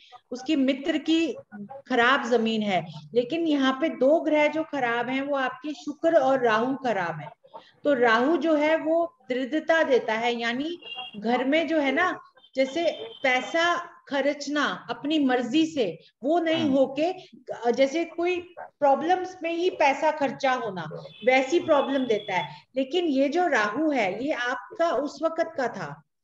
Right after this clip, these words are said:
Speaker 1: जब आप पैदा हुए, आठवें का। अभी
Speaker 2: ओके।
Speaker 1: आपको वर्षफल में देखना पड़ेगा कि ये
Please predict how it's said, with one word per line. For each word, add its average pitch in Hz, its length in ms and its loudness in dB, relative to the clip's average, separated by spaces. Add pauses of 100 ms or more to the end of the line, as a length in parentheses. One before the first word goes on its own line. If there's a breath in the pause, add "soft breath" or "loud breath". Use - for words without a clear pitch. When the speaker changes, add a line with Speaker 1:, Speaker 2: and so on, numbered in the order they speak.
(120)
Speaker 1:
जब 233 240 2
आप 285 120 2
पैदा 226 380 2
हुए, 196 380 2
आठवें 202 400 -4
का। 151 240 -14 (380 loud breath)
अभी 254 180 2
Speaker 2:
ओके। 339 100 6
Speaker 1:
आपको 330 320 2
वर्षफल 254 580 2
में 349 140 -4
देखना 277 320 -2
पड़ेगा 247 440 0
कि 320 140 -4
ये 302 340 -4